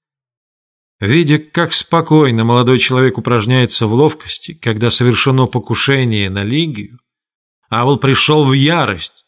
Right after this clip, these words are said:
и едва за учителем опустилась завеса, гнев его излился потоком горьких упреков и оскорблений. Но Вениций, узнав, что Лигию забрали из дому,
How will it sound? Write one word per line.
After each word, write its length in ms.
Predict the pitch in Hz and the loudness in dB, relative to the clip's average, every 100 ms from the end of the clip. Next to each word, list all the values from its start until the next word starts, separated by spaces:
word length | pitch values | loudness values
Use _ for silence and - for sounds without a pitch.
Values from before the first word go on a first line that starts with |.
| - | -4
и 80 | |
едва 540 | 143 151 143 143 180 127 | 0 2 2 2 2 0
за 160 | 113 | 0
учителем 500 | 143 131 165 151 139 | 0 0 -2 -2 -2
опустилась 720 | 135 151 - - 160 147 147 - | -2 -2 -2 0 2 2 0 -2
завеса, 680 | 117 131 127 170 - 170 156 - - - | -2 0 2 2 2 -2 -4 -14 -20 -10
гнев 520 | 113 135 170 196 - | 0 2 4 4 2
его 400 | 139 139 139 127 | 0 2 2 2
излился 560 | 127 143 175 160 - 160 | 2 2 4 2 0 0
потоком 680 | 160 147 185 170 170 160 127 | -2 0 0 2 0 0 0
горьких 520 | 143 180 156 165 - | 2 2 0 -2 0
упреков 600 | 160 139 131 165 147 - | 0 2 2 2 0 0
и 40 | |
оскорблений. 920 | 147 - 156 143 143 135 107 98 160 - _ _ _ _ _ _ _ _ _ _ _ _ _ _ | 0 0 -2 0 2 2 0 -4 -14 -20 _ _ _ _ _ _ _ _ _ _ _ _ _ _
Но 220 | 104 135 | 0 2
Вениций, 800 | 160 165 165 220 226 - 101 90 - _ _ _ _ _ _ _ | 4 4 4 2 0 -6 -8 -12 -18 _ _ _ _ _ _ _
узнав, 540 | 120 104 123 143 127 - | -4 -2 0 2 0 -4
что 240 | - 123 | -2 0
Лигию 380 | 135 131 120 113 | 2 2 2 2
забрали 580 | 110 131 120 131 120 113 | 0 0 0 0 2 0
из 180 | 104 | 0
дому, 440 | 98 135 165 170 | 0 0 0 -2